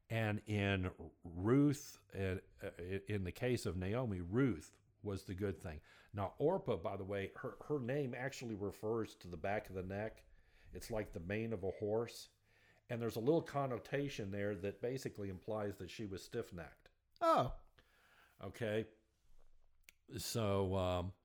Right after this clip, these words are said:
Speaker 2: I thought it was gonna be, she was, I thought her name was gonna be a connotation of a whale.
Speaker 1: <laughs> Yeah. So
Speaker 2: She was a big girl.
Speaker 1: So basically, old Naomi looks at her daughter-in-laws and said, "You need to go back to your families and your gods,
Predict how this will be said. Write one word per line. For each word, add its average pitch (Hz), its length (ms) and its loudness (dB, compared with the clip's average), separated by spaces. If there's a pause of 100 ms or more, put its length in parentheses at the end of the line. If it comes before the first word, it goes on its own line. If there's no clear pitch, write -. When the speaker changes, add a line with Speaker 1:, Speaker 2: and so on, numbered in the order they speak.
(240)
Speaker 2:
I 147 120 6
thought 120 280 2
it 120 60 4
was 117 140 0
gonna 117 140 0
be, 120 280 2
she 120 160 -4
was, 113 220 -2 (680)
I 120 120 -2
thought 113 200 0
her 113 300 -2
name 120 220 -6
was 117 120 -6
gonna 117 280 -2
be 113 220 0
a 101 80 -2
connotation 120 580 2
of 120 80 -4
a 127 60 4
whale. 117 480 0
Speaker 1:
<laughs> - 40 -20 (1040)
Yeah. 175 260 2 (540)
So 135 300 6
Speaker 2:
She - 40 12
was 208 140 6
a 240 80 4
big 247 360 -2
girl. 123 420 -6 (480)
Speaker 1:
So 101 580 8
basically, 127 680 6 (260)
old 139 220 6
Naomi 127 400 4
looks 110 340 4
at 113 340 4
her 98 160 0
daughter-in-laws 101 680 4
and 101 80 -4
said, 92 300 -2
"You 107 100 -2
need 104 160 2
to 82 60 -4
go 87 100 2
back 87 260 2
to 101 60 -4
your 80 80 -2
families 92 460 0
and 98 100 -2
your 82 80 -2
gods, 92 540 0